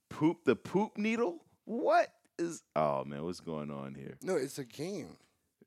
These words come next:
Speaker 1: Do-, all right, Dong Chim is a popular prank that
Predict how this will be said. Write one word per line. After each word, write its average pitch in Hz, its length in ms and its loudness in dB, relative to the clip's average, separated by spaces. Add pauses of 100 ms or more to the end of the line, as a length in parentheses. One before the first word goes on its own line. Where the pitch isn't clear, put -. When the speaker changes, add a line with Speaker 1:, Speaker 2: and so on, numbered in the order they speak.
(120)
Speaker 1:
Do-, 101 140 2
all - 60 0 (460)
right, 87 380 4
Dong 127 500 4
Chim 101 460 0
is 90 160 -2
a 87 80 0
popular 107 420 4
prank 90 300 -2
that 90 60 -2